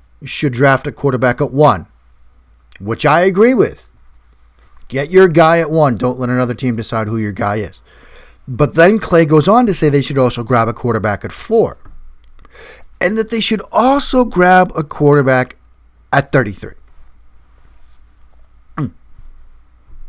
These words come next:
Now, I, I understand the general premise. The general premise being, look, if you're the Cleveland Browns, you've gotta get quarterback fixed. You've gotta get quarterback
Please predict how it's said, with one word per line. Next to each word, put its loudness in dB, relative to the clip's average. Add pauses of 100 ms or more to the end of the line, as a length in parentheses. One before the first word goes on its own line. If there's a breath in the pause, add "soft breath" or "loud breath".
(340)
Now, -8 (480)
I, -12 (1400 loud breath)
I 2
understand 4
the 4
general 2
premise. -8 (540 soft breath)
The -12
general 2
premise 0
being, 0
look, -2
if -8
you're 4
the 4
Cleveland 4
Browns, 2 (240 loud breath)
you've -2
gotta 6
get 2
quarterback 0
fixed. -12 (580 soft breath)
You've -4
gotta 4
get 0
quarterback -2